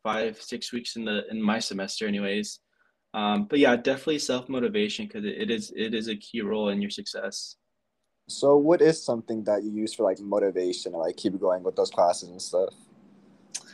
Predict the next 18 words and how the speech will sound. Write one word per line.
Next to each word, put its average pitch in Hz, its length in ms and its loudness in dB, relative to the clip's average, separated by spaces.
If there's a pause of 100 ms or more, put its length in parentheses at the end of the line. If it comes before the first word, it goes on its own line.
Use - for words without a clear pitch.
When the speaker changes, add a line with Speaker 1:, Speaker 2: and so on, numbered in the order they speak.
(400)
Speaker 1:
Something 190 880 2 (160)
I 131 240 4
use 156 840 2
or 123 220 -2
do, 123 600 0 (100)
um, 135 380 6 (160)
Speaker 2:
Yeah. - 400 4
Speaker 1:
<laughs> - 80 -8
this - 360 0
is - 60 -6
gonna 208 280 6
sound 160 320 -2
super 160 360 -6
goofy, 139 640 -6
um, 123 560 -6 (540)
but 139 140 2
I 165 100 4
watch 208 340 2